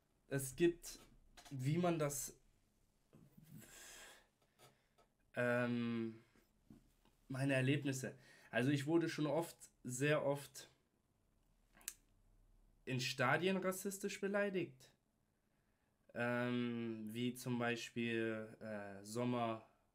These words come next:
wo ist dein Boot?“ Oder, ähm, „Sommer, hast du überhaupt Stutzen an?“ Da hatten wir nämlich schwarze Stutzen an. Das sind so kleine, ähm,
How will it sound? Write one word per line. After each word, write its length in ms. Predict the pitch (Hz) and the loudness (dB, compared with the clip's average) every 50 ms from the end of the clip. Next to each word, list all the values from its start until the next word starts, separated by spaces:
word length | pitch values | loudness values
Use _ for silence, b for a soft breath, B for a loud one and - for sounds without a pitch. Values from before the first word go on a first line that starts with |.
| _ _ _ _ _ | _ _ _ _ _
wo 280 | - 107 110 117 120 120 | -12 -8 -4 -2 -2 -2
ist 180 | 117 120 - 117 | -4 -4 -4 -2
dein 240 | 110 110 107 104 | -2 -2 -2 -4
Boot?“ 520 | 107 117 117 123 131 131 131 131 - - - - _ _ _ _ _ _ _ _ _ _ _ _ _ _ _ _ _ _ _ _ _ _ _ _ _ _ _ - | -4 -2 0 0 2 0 0 -2 -6 -12 -16 -20 _ _ _ _ _ _ _ _ _ _ _ _ _ _ _ _ _ _ _ _ _ _ _ _ _ _ _ -14
Oder, 600 | - - 110 110 110 110 107 107 107 107 104 107 104 | -8 -6 -4 -2 0 2 2 2 2 0 -2 -2 -4
ähm, 220 | 107 104 104 104 104 | -6 -6 -6 -6 -4
„Sommer, 440 | 104 113 117 120 120 117 113 110 | -2 0 0 2 2 0 0 -2
hast 220 | 123 120 - - - | -4 -8 -8 -6 -6
du 40 | 113 | -4
überhaupt 260 | 110 110 107 104 - | -2 -2 -2 -4 -4
Stutzen 440 | - - - 131 127 - - 135 127 | -6 -6 -6 -6 -4 -4 -4 -2 -2
an?“ 320 | 123 123 127 127 123 123 - - _ | 0 0 -2 -2 -4 -6 -10 -14 _
Da 120 | - 113 110 | -6 -6 -6
hatten 260 | 113 - 113 110 107 | -4 -4 -4 -4 -2
wir 200 | 110 107 104 104 | -2 -2 -2 -2
nämlich 320 | 107 110 107 107 107 104 - | -2 -2 -2 -4 -4 -4 -4
schwarze 400 | - - 110 113 117 - - 113 | -4 -2 0 -2 -2 -2 -6 -10
Stutzen 420 | 113 - - 123 123 - - 127 | -8 -6 -8 -8 -6 -4 -4 -2
an. 300 | 120 117 117 117 117 113 - b b b b b b b b b b b b b b b b b | 0 0 0 0 -2 -4 -8 b b b b b b b b b b b b b b b b b
Das 220 | - 135 143 - 131 | 2 2 4 4 2
sind 160 | 196 208 190 | 0 0 2
so 160 | 175 185 175 | 2 2 0
kleine, 680 | 175 - - 175 170 170 170 170 165 165 160 160 - - - | 0 0 2 2 4 6 6 4 4 4 2 0 -2 -2 0
ähm, 680 | 127 135 135 135 131 131 131 127 127 123 127 - - | 0 2 2 4 4 4 4 4 2 2 -2 -4 -10